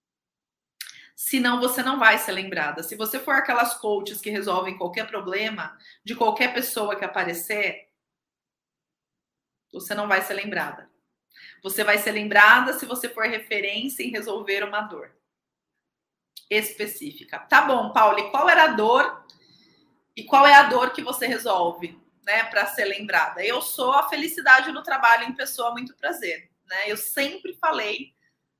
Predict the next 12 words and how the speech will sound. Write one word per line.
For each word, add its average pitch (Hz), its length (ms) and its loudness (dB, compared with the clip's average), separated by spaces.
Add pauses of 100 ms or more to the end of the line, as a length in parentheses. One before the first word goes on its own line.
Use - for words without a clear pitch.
(140)
de 214 200 2
realização 233 680 -4
profissional. 202 960 -6
Meu 208 200 -12
público 247 380 -14
s-, - 340 -12 (160)
sempre 294 400 -8
foi 277 180 -6
muito 262 320 -4
claro 220 460 6
pra 196 180 -6
mim. 190 260 -20